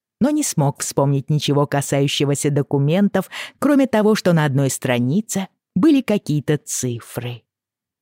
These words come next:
"И еще, как мне кажется, рисунок", добавил рядовой. "Только я не заметил, что это было, сэр". "Значит, цифры.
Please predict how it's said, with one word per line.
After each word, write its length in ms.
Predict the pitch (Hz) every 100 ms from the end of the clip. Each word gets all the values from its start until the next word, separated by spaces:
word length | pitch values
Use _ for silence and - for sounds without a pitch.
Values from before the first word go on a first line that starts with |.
| _
"И 60 | 127
еще, 500 | 127 147 165 147 156
как 220 | 160 160
мне 140 | 165
кажется, 400 | 156 151 156 160
рисунок", 680 | 160 160 - 208 131 - - _ _ _ _
добавил 440 | 143 143 123 123 127
рядовой. 680 | 127 127 123 120 120 117 - _ _ _ _
"Только 240 | 165 160 160
я 180 | 165
не 100 | 175
заметил, 520 | 156 151 151 240 165 139
что 200 | - 139
это 220 | 143 170
было, 300 | 185 165 127
сэр". 540 | - 123 120 120 120 _ _ _ _ _ _ _ _ -
"Значит, 800 | 127 123 123 127 143 - 160 -
цифры. 640 | - 247 302 - - -